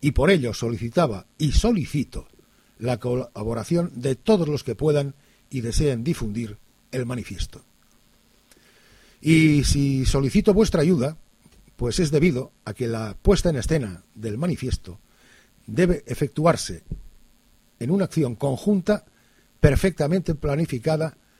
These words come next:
coordinada y dirigida por una sola mano gestora y ejecutora del proyecto en su desarrollo de difusión informática. Para tal fin,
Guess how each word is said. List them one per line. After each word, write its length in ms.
coordinada 920
y 140
dirigida 540
por 360
una 240
sola 360
mano 280
gestora 600
y 140
ejecutora 640
del 180
proyecto 640
en 140
su 140
desarrollo 640
de 160
difusión 640
informática. 840
Para 220
tal 140
fin, 320